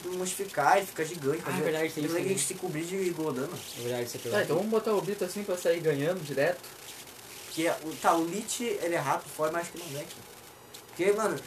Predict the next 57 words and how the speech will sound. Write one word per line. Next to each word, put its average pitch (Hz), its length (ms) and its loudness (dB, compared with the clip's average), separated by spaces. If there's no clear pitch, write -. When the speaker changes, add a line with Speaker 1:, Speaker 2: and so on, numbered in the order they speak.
Speaker 1:
mesmo 202 120 0
se 254 80 0
ele 254 80 6
ressuscitar 247 360 6
o 202 40 0
Ishida, 226 380 2
o 226 60 2
Ishida 214 180 -4
pode 208 180 2
fazer 208 160 -2
dano 202 160 4
pra 196 160 -4
ele. 202 120 0
Speaker 3:
Sim, 247 300 2
por 185 140 6
isso 240 140 2
mesmo 233 260 4
ele 214 80 0
não 202 80 0
ganha. 214 300 0
Speaker 2:
É 139 40 -2
o 143 80 0
Speaker 3:
Tipo, 214 300 4
o 185 240 8
Speaker 1:
E - 40 8
Speaker 3:
dano 226 200 10
que 233 80 8
Speaker 1:
o, 220 280 12
Speaker 3:
o 175 60 2
Speaker 1:
e 185 40 8
o... 180 320 4
Obito 180 300 2
tem 190 100 2
a 185 60 2
Godama. 170 420 2
Speaker 3:
O 165 100 0
dano 196 260 4
que 214 160 -2
o 160 260 2
Lich 190 340 0
vai 165 140 4
dar 160 200 6
no, 143 340 0
no 143 100 0
Ishida 160 240 0
vai 247 100 -2
ser 311 260 -2
super 208 220 2
poderoso. 160 460 6
Vai 143 120 4
levar 170 180 4
em 180 60 0
dobro, 165 340 2
hein? 165 160 0
Vai 151 80 0
Speaker 2:
Uhum. 160 60 -2
Speaker 3:
morrer. 170 280 4